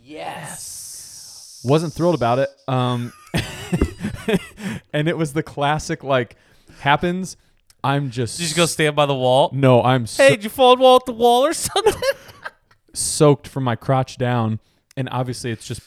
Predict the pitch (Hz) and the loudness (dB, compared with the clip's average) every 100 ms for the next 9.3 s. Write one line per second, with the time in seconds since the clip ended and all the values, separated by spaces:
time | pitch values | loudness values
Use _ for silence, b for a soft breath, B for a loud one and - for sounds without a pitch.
0 | _ - - 123 117 104 - 123 117 127 | _ -8 -2 2 0 -2 -2 -2 0 -2
1 | 123 120 _ _ _ 131 127 113 - _ | -2 -6 _ _ _ -6 -4 -4 -6 _
2 | 127 120 120 139 143 156 143 123 - 135 | -8 -4 2 4 4 2 0 0 -4 -4
3 | 131 110 127 139 151 170 220 190 131 147 | -2 -4 -2 -2 0 0 0 -2 -2 -2
4 | 247 - 120 143 156 143 117 127 117 117 | -4 -6 -2 -2 2 2 2 0 -2 -4
5 | 117 110 117 104 110 110 - 107 104 104 | -4 -2 -2 0 -2 -2 -4 -6 -6 -6
6 | 98 101 - _ - 107 101 110 98 104 | -8 -14 -18 _ -12 -10 -8 -10 -8 -6
7 | 104 - 113 101 113 - 113 107 101 107 | -6 -4 -6 -4 -8 -6 -6 -6 -8 -10
8 | - 113 107 127 135 - 226 220 214 180 | -10 -12 -10 -8 -10 -8 -4 0 2 2
9 | 175 175 - | 0 -2 -8